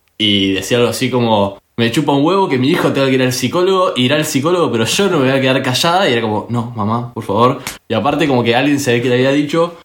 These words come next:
que era o retrógrada o era como, tipo, no era una madre moderna.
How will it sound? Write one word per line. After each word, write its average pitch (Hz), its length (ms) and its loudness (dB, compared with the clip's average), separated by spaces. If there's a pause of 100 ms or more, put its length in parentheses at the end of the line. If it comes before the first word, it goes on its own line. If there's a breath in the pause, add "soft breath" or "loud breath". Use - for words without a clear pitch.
(160)
que 123 300 0
era 131 320 0
o 95 80 0
retrógrada 123 720 0
o 104 60 2
era 110 180 0
como, 95 540 -2
tipo, 95 360 -4
no 107 120 -2
era 120 100 2
una 107 100 0
madre 110 220 0
moderna. 139 680 0